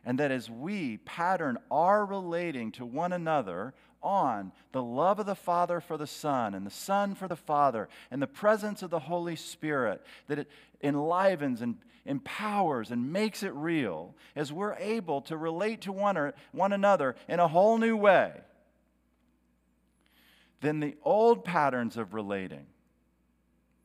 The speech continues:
aloofness, defensiveness, deceit, cheating,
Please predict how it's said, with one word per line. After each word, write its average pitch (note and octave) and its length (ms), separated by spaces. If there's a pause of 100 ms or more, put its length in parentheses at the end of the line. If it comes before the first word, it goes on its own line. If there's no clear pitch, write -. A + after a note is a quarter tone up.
(260)
aloofness, D3+ 960 (680)
defensiveness, D#3 1160 (380)
deceit, D#3 840 (760)
cheating, E3 880